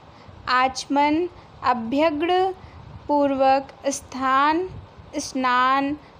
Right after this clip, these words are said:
वस्त्र एवं यज्ञोपवीत, गंध, पुष्प, धूप, दीप, नैवेद्य, तांबूल, समर्पण, निराजन,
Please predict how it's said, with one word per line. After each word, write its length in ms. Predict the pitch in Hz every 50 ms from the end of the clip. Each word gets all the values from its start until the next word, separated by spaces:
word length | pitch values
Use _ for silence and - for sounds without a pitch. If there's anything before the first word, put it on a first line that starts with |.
| - -
वस्त्र 600 | 226 220 254 269 294 320 311 - - - - 359
एवं 640 | 349 330 320 311 285 269 269 269 269 269 269 277 285 - - - - - - - 233
यज्ञोपवीत, 1120 | 233 262 262 247 240 240 254 302 320 339 339 339 320 302 262 277 277 269 269 285 277 - - - - - - - - - - 226
गंध, 560 | 220 220 285 285 311 320 320 330 330 320 320 - - - - - - - -
पुष्प, 380 | - 233 208 202 - - - - - - - - - - - - -
धूप, 480 | 262 233 254 277 285 302 311 339 349 349 - - - - - - - - 262
दीप, 460 | 233 226 233 269 285 285 285 302 294 - - - - - - - - - 262
नैवेद्य, 800 | 254 262 262 262 262 247 233 262 269 269 285 302 330 339 349 - - - - - - - - - - - - -
तांबूल, 720 | 262 254 254 262 262 254 254 262 277 285 285 294 294 294 - - - - - - - - - - -
समर्पण, 1040 | - - - 294 269 262 262 269 269 269 262 254 - - 311 320 330 339 370 381 370 - - - - - - - - - - - - - - - - - - - - - - - - - - - - - - - - - -
निराजन, 1040 | 247 254 262 269 262 262 262 262 254 254 247 240 269 302 302 302 302 311 320 330 320